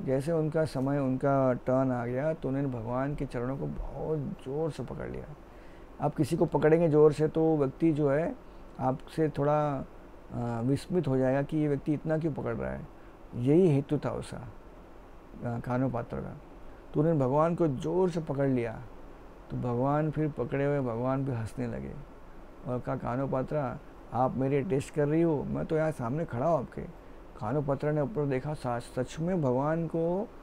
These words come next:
उन्होंने देखा हंसते हुए, बात करते हुए। वो उस समय से उनके श-, उनके पूरे हृदय का परिवर्तन हो गया, वो बहुत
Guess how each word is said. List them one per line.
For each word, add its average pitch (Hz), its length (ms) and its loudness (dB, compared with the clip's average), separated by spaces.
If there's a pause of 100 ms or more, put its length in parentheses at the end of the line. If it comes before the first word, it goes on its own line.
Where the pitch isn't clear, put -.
(360)
उन्होंने 139 360 2
देखा 131 260 2
हंसते 123 340 0
हुए, 117 300 0 (360)
बात 135 300 4
करते 123 300 0
हुए। 117 240 -4 (680)
वो 208 560 12
उस 185 340 4 (460)
समय 165 340 6
से 185 200 2
उनके 165 500 4
श-, - 200 -6
उनके 131 440 2
पूरे 147 360 6
हृदय 135 400 8
का 156 120 2
परिवर्तन 131 600 2
हो 131 160 2
गया, 143 160 4
वो 139 180 4
बहुत 131 400 -2